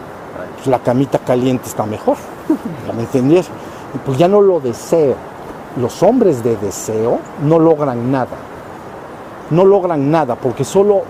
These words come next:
se activan mientras hay deseo. Y los deseos no permanecen mucho tiempo. ¿Ya vieron?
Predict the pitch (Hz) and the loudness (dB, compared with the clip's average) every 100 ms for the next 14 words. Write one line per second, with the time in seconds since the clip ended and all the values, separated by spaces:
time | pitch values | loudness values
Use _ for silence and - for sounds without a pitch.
0 | - - - 143 - - 233 190 143 170 | -12 -8 -2 -2 -2 2 4 4 2 0
1 | 262 - - - - 165 180 165 156 151 | -6 -10 -16 -10 0 4 4 4 2 2
2 | 156 151 143 135 208 254 147 - - - | 2 2 2 2 6 6 4 -2 -12 -8
3 | - 208 196 208 196 202 185 175 151 143 | 0 6 6 6 6 6 6 4 4 4
4 | 156 170 165 156 147 143 151 147 139 147 | 4 2 2 2 2 2 0 0 0 0
5 | 190 175 123 185 165 165 151 - - - | 2 2 0 -6 -12 -12 -12 -14 -16 -16
6 | - - 165 123 139 | -16 -10 -2 2 2